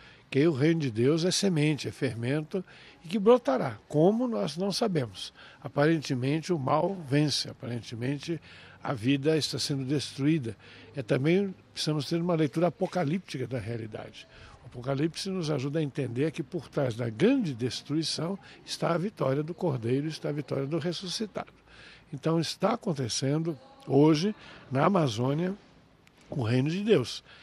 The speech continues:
Eu acredito que no meio dos pobres, dos pequenos, das pequenas comunidades. Nós, a nossa missão é dar voz a essas comunidades, a esses, a esses projetos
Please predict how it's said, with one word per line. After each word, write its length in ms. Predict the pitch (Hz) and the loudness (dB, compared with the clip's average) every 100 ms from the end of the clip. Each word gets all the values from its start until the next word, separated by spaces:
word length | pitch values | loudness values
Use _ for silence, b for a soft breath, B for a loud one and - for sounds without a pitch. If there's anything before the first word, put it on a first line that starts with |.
| b b b | b b b
Eu 120 | 139 143 | 0 0
acredito 680 | - 123 107 147 175 147 | 2 0 2 2 2 -2
que 200 | - 131 | -2 -2
no 100 | 139 | 0
meio 160 | 120 131 | 0 0
dos 200 | 160 - | -2 -2
pobres, 460 | 147 143 143 127 | 2 4 4 -2
dos 200 | 117 110 | -6 -8
pequenos, 640 | - 139 - 123 120 120 113 | -6 -8 -4 -2 -2 -4 -6
das 160 | 110 | -8
pequenas 480 | - 120 127 123 113 | -8 -6 -4 -4 -4
comunidades. 720 | 139 131 135 110 104 107 - B B B B | -4 -4 -4 -6 -10 -12 -18 B B B B
Nós, 420 | 143 170 190 - 135 | 0 2 2 0 -2
a 80 | 139 | -2
nossa 680 | 131 143 - 120 117 113 117 | 0 0 -2 -4 -6 -6 -10
missão 380 | 120 - - 208 | -6 -2 2 2
é 60 | 202 | 4
dar 160 | 170 | 2
voz 560 | 151 107 180 147 - - B B B B | 2 4 2 2 -4 -6 B B B B
a 60 | 127 | -6
essas 340 | 127 - 113 | -4 -4 -6
comunidades, 840 | - 120 123 107 113 135 131 98 123 | -6 -4 -4 -4 -2 -2 -2 -2 -4
a 40 | |
esses, 280 | 110 - - - | -4 -6 -8 -12
a 140 | 131 123 | -6 -6
esses 240 | - 113 | -6 -10
projetos 800 | - 123 107 131 117 113 - | -10 -6 -2 -2 -2 -10 -12